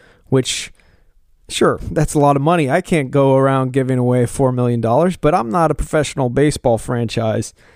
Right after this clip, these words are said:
The Yankees are expected to have a thirty-five million dollar luxury tax,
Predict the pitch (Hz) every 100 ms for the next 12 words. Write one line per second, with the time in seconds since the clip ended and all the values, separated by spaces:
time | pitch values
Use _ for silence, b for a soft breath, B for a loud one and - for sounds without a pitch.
0 | b b - 139 151 302 294 160 143 -
1 | - 139 139 - 151 - 139 123 143 127
2 | - 240 240 - 131 123 120 123 123 123
3 | 117 110 110 104 b b b - 123 117
4 | 113 113 110 101